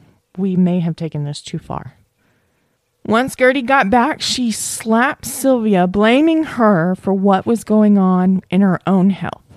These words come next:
Instead of taking the blame and being like, "I've abused you so bad that now I'm scared that I'm gonna get in trouble." No, she didn't do that. She didn't take it that way.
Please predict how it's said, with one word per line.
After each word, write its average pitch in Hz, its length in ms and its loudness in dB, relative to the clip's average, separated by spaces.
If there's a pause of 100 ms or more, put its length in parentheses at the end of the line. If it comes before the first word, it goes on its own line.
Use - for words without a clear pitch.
(540)
Instead 359 400 4
of 359 140 2
taking 302 720 0
the 294 80 2
blame 196 760 2
and 190 220 2
being 196 300 2
like, 180 320 -2
"I've 269 240 0
abused 226 480 -2
you 262 160 0
so 202 320 -2
bad 190 440 0 (520)
that 220 120 4
now 226 280 4
I'm 196 160 2
scared 233 800 -2 (160)
that 233 160 4
I'm 214 220 2
gonna 214 240 4
get 190 180 0
in 165 100 0
trouble." 160 560 -4 (520)
No, 339 300 2
she 285 260 -2
didn't 285 300 0
do 302 280 4
that. 165 440 -4 (380)
She - 200 -4
didn't 302 260 4
take - 380 -4
it 233 160 -6
that 175 260 -6
way. 170 460 -4